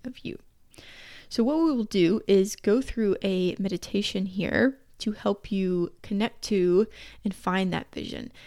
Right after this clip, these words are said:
Before we get started, a couple things to note. You might have a visual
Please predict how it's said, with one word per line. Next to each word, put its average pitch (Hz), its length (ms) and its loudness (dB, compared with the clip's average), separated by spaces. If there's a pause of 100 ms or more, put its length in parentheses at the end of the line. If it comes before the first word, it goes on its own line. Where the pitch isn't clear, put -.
(100)
Before - 240 -2
we 403 120 4
get - 140 -2
started, 190 400 0
a - 80 -4
couple - 300 -4
things 214 340 -2
to - 100 -8
note. - 280 -8 (1200)
You 254 320 4
might 190 380 2
have 220 440 -2 (140)
a 180 500 2 (220)
visual 196 800 2